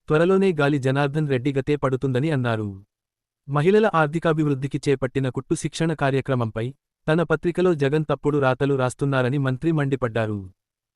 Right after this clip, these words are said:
ప్రజామోదం పొందిన కూటమి ప్రభుత్వంపై తప్పుడు ప్రచారం మానుకోకుంటే, జగన్ ప్రజల చీత్కారానికి గురై, ఇప్పుడు ఉన్న పదకొండు సీట్లు కూడా ఈసారి ఎలక్షన్స్లో రావని అన్నారు. అన్న ఎన్టీఆర్ నుంచి నేటి సీఎం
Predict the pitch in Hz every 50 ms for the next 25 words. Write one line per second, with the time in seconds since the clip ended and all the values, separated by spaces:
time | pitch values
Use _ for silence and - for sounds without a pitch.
0 | _ _ _ _ - 156 156 151 202 208 214 214 202 190 196 190 - - 151 147
1 | 143 147 147 135 - 156 143 156 156 160 147 - 135 127 131 131 - 127 117 110
2 | - 113 120 139 - _ _ _ _ _ - 165 156 - 202 208 208 - 170 156
3 | - 165 165 160 156 147 135 135 127 135 127 - 135 117 - 120 107 - 120 131
4 | 143 _ _ _ _ _ _ 120 123 147 151 160 196 202 - - 165 151 170 170
5 | 170 - - 151 147 - - 160 151 147 139 135 123 143 127 123 120 113 113 131
6 | - _ _ _ _ _ - 160 - - 196 196 185 185 175 175 156 - 143 139
7 | 143 - 170 165 165 165 - 165 160 147 - 151 139 - 147 143 139 151 151 147
8 | 143 139 - 151 147 151 143 131 127 139 135 - - 160 151 - 151 147 151 147
9 | 135 123 120 123 127 156 160 139 127 123 117 110 107 104 98 92 90 - _ _
10 | _ _ _ _ _ _ _ _ _ - 151 156 180 202 180 170 156 156 - 185
11 | 185 185 165 147 135 123 113 - 135 135 147 - _ _ _ - 139 156 175 170
12 | 202 190 - 180 180 180 185